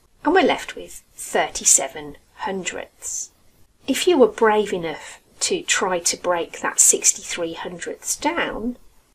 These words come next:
you will have one, take away how many tenths? Well, there were six whole rows of ten, so that's six tenths. And then you had to take away the odd hundredths, which were three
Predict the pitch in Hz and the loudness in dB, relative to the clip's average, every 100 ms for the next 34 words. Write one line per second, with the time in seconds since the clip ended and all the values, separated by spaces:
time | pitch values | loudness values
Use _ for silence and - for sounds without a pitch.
0 | - 196 196 190 - 175 147 151 - 214 | -8 -4 -4 -4 -6 -6 -6 -8 -12 0
1 | 254 294 - 254 - - _ - - 240 | 4 4 4 -2 -4 -14 _ -8 -4 -2
2 | 220 - 196 285 285 - 190 247 _ - | -2 -4 0 2 0 -4 -10 -12 _ -2
3 | 277 254 247 226 220 - 196 160 - _ | 0 4 2 0 -4 -6 -6 -10 -14 _
4 | - - - - _ _ - 196 190 170 | -10 -6 -6 -6 _ _ -4 -2 0 2
5 | 165 - - - - - 247 214 185 190 | 6 6 6 2 2 0 2 0 0 -2
6 | 170 165 - 156 - - 156 202 302 _ | -2 0 -2 -4 -8 -8 -8 -8 -8 _
7 | - - - - 143 - - - - - | -14 -12 -6 -6 -4 2 4 2 0 -4
8 | - 240 160 - - - - - _ _ | 0 -2 -2 -10 -16 -8 -8 -8 _ _
9 | 190 196 208 220 220 - 190 - - - | -4 -2 0 0 -2 -2 -6 -4 -4 -4
10 | 175 - - 233 247 131 143 180 - 208 | -6 -8 -4 2 2 2 -2 -10 -10 -2
11 | 175 143 - - 202 185 - - - - | 0 0 -4 -8 -8 -6 -6 -10 -12 -14
12 | - - - - - _ - 196 - 190 | -8 -8 -8 -14 -20 _ -14 -4 -2 -2
13 | 185 - _ _ - 220 180 143 131 | -4 -6 _ _ -14 -6 -6 -6 -14